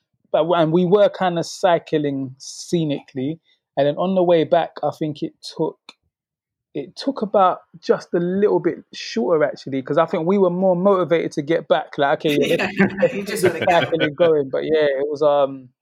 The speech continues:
Speaker 1: yeah, it was a good little, good little, um, good little
Speaker 2: <laughs>
Speaker 1: journey, for real.
Speaker 2: It was great to meet you at that time as well.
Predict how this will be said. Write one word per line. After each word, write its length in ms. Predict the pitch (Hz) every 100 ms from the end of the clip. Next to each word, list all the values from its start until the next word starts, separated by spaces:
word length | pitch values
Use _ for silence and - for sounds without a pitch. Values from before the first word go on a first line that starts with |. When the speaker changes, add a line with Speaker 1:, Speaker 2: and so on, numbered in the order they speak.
| _
Speaker 1:
yeah, 180 | 147 135
it 20 |
was 120 | 131
a 40 | 131
good 240 | 175 175
little, 280 | 185 180 160
good 280 | 151 170 160
little, 480 | 165 160 151 147 147
um, 260 | 143 143 - 202 196 - -
good 140 | 156 151
little 200 | 151 143
Speaker 2:
<laughs> 100 | 147
Speaker 1:
journey, 340 | 151 139 123 -
for 80 | 127
real. 320 | 139 131 127 _ _ _ _ _ _ _ _ _ _ _ -
Speaker 2:
It 100 | 208
was 100 | 202
great 280 | 311 302 -
to 80 | 214
meet 220 | 220 220
you 140 | 180
at 100 | 165 147
that 160 | -
time 320 | - 143 143 143
as 120 | -
well. 400 | 151 113 175